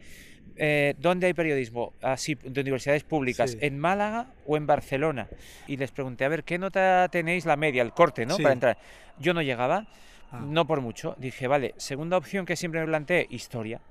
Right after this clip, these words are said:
Speaker 1: ¿Vale? Que historia sí estaba en Alicante.
Speaker 2: Sí.
Speaker 1: Pues bueno, pues hacemos historia, no pasa nada.
Speaker 2: Mm.
Speaker 1: Y recuerdo que, eh, me pasó una cosa, que es que luego un profesor mío que yo tenía de, de instituto me dijo, "Pero escucha, ¿y tú por qué no has reservado plaza para discapacitados?".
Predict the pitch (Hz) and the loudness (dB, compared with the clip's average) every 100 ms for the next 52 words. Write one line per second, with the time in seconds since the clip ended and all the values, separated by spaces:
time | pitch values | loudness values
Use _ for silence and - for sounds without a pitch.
0 | - - - 131 160 135 120 143 147 - | -20 -20 -8 -2 -2 -2 -6 -2 -2 0
1 | 147 - 135 131 131 123 117 104 139 127 | -2 4 4 4 0 0 -2 -2 -4 -4
2 | 139 - - - - - 147 127 139 185 | -6 -14 -16 -18 -20 0 0 2 0 0
3 | 131 151 165 147 127 147 156 170 175 - | -2 -2 -2 -2 -2 -2 0 2 0 0
4 | 123 117 160 - - - 143 147 202 196 | -4 -2 -2 -4 -16 -14 -12 -2 0 0
5 | 180 - 151 165 - 220 220 208 - 160 | -2 -6 -4 -4 0 2 2 0 0 -2
6 | - - 143 143 131 135 123 180 180 175 | -2 -2 0 0 -2 -4 -2 -2 -2 -2
7 | 156 151 - 185 185 175 180 202 190 165 | -4 -4 -2 0 2 0 0 -2 -2 -4
8 | 170 180 160 139 131 135 165 143 127 120 | -2 -2 -2 -2 -2 -2 0 0 -2 -4
9 | 120 - 123 170 175 - - - - 139 | -6 -8 -6 -4 -6 -10 -20 -20 -16 -4
10 | 151 151 - 123 131 120 143 - 196 - | -2 -2 -6 -2 -4 -4 -8 -4 -4 -4
11 | 170 220 220 233 196 156 139 - 131 131 | -4 -4 -2 -4 -2 -2 -4 -4 2 2
12 | 127 139 127 135 135 123 - 123 120 - | 2 -2 -2 0 0 0 -4 -6 -6 -8
13 | 104 156 - - | -4 -4 -4 -14